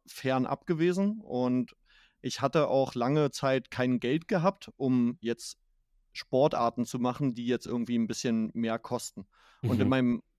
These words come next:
Speaker 1: letzten Job davor hatte ich dann das erste Mal so ein bisschen mehr Geld und ein bisschen mehr Freizeit und hatte dann irgendwie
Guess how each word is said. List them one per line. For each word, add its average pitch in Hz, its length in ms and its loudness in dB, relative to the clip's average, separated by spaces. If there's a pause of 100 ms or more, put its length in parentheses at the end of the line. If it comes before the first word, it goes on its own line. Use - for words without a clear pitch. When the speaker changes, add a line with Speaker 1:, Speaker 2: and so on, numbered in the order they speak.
(160)
Speaker 1:
letzten 143 420 0
Job 151 200 0
davor 151 440 2
hatte 143 140 -2
ich 135 80 -8
dann 139 140 0
das 131 120 -2
erste 135 280 -2
Mal 139 160 2
so 127 80 -2
ein 131 120 2
bisschen 135 260 0
mehr 123 180 0
Geld 160 300 0
und 135 160 -2
ein 120 40 -6
bisschen 135 240 -4
mehr 113 120 -2
Freizeit 170 760 -2 (480)
und 131 640 2 (100)
hatte 135 300 -6
dann 135 140 0
irgendwie 139 560 0